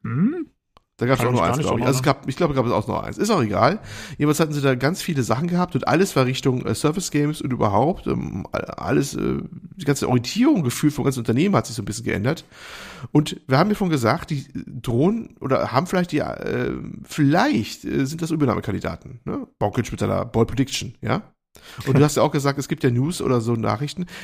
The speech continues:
Speaker 2: dass die wieder Ziel werden könnten, weil wohl die Zeichen dafür günstig stehen oder die Zahlen, äh, der Aktien oder sowas. Vielleicht macht man das Ganze auch, um die Aktienkurse nach oben zu treiben, weil der durchschnittliche Aktionär halt denkt, „Oh, das ist eine gute News, das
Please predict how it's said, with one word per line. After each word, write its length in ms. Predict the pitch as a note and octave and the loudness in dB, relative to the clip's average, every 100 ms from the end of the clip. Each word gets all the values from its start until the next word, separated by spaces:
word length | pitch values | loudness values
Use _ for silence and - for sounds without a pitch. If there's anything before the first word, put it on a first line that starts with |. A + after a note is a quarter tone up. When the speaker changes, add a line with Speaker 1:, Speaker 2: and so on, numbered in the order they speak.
| - | -4
Speaker 2:
dass 160 | C#3 - | -2 0
die 100 | C3+ | 0
wieder 160 | C3 | 0
Ziel 220 | - D3 | 0 2
werden 200 | B2 A2+ | 2 2
könnten, 420 | A2 C3+ F#3 D#3+ A#2+ | 4 2 2 0 2
weil 200 | A#2+ A#2+ | 2 4
wohl 240 | B2 B2 | 4 4
die 240 | A#2+ A#2 | 4 2
Zeichen 320 | - A#2 B2+ A2 | 4 4 4 2
dafür 220 | G2 A2+ | -2 -2
günstig 280 | A#2 - G2+ | -2 -2 -2
stehen 280 | G2+ F#2 - | -2 -2 -4
oder 160 | G#2 | -6
die 120 | A#2 A2 | -6 -2
Zahlen, 480 | A#2+ A2+ A#2 G2+ | 6 6 6 2
äh, 180 | F#2 - | -4 -8
der 160 | - - | -12 -12
Aktien 280 | - - - | -12 -12 -10
oder 120 | - | -12
sowas. 360 | - - - _ - - - - - - _ | -12 -14 -16 _ -20 -18 -16 -16 -18 -20 _
Vielleicht 380 | - B2 D3+ - | 2 6 6 4
macht 140 | F3 | 0
man 80 | E3 | 2
das 120 | C#3 - | 0 0
Ganze 340 | A#2 - - | -2 0 2
auch, 220 | - F3 | 2 2
um 160 | F3 D#3 | -2 -2
die 160 | C#3 | -4
Aktienkurse 500 | - - A3 - A#2+ | -4 -6 -4 0 0
nach 100 | A2+ | 0
oben 280 | B2+ C3+ E3+ | 2 2 2
zu 100 | - | -4
treiben, 460 | C3+ G#2+ G2 B2+ A#2+ | -2 2 4 4 4
weil 160 | G#2 | 4
der 80 | G#2 | 4
durchschnittliche 400 | A#2+ C3 A#2 B2 | 2 0 0 0
Aktionär 380 | - - G#2 A2 | 0 0 0 2
halt 120 | A2 | 2
denkt, 160 | - G#2 | 0 2
„Oh, 140 | D#3+ | 4
das 120 | C#3+ | 4
ist 60 | A#2+ | 2
eine 60 | A#2+ | -2
gute 160 | B2 | 0
News, 280 | A#2 D#3 G3 | 2 2 0
das 160 | - | -6